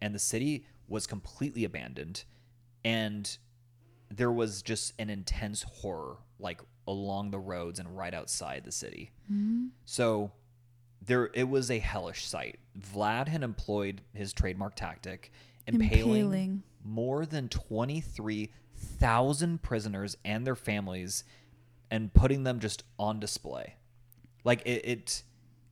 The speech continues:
Speaker 1: it was described as, like, a forest of the dead.
Speaker 2: That's so disgusting.
Speaker 1: Because the stakes were really high.
Speaker 2: Yeah.
Speaker 1: So it was just very disturbing.
Speaker 2: That must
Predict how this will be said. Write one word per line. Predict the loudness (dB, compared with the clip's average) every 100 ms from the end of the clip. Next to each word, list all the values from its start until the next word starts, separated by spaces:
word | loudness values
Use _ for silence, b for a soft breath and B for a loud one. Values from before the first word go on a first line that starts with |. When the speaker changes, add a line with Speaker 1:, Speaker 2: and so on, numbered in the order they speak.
| -20 -20 -20 -20 -20 -20 -20 -20 -20 -20 _ _ 0
Speaker 1:
it | 0
was | 4 2 2
described | -2 -2 -2 0 0 0
as, | -2
like, | -4 -4
a |
forest | -8 -10 0 2 2 0 -4
of | -8 -10
the | -10
dead. | -8 -8 -10 -16 2
Speaker 2:
That's | 8 8 8
so | -4 0 4 8 6
disgusting. | 6 0 0 2 2 0 0 4
Speaker 1:
Because | 2
the | 2
stakes | 0 0 -2 -2
were | -4
really | -4 -4
high. | -6 -8 -8 -10 -14 0
Speaker 2:
Yeah. | 6 8 8 4 0 -6
Speaker 1:
So | -4 0 2
it | 0 0
was | -4 -6
just | -10 -6 -6 -6 -10 -16 _ _ _ _ _ _ _ _ _ _ -18
very | -12 -8 0 2 2 -4
disturbing. | -6 -8 -10 -12 -16 -18 -20 _
Speaker 2:
That | 8 10
must | 10 8